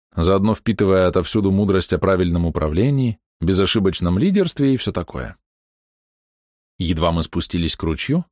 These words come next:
как в него с плеском упал утиный косяк. По воде побежали волны, что выплеснули на травянистый берег пару мелких рыбёшек,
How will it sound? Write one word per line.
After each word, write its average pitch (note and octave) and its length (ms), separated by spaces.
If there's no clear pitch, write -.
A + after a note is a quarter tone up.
как E2+ 200
в F#2 40
него G2+ 220
с - 60
плеском A2 420
упал F#2+ 240
утиный F#2 340
косяк. - 480
По D#2+ 80
воде E2+ 240
побежали E2 440
волны, A#2 300
что G#2+ 180
выплеснули A2+ 480
на G#2 140
травянистый G2+ 520
берег G#2+ 320
пару G2+ 240
мелких G2+ 400
рыбёшек, A#2+ 520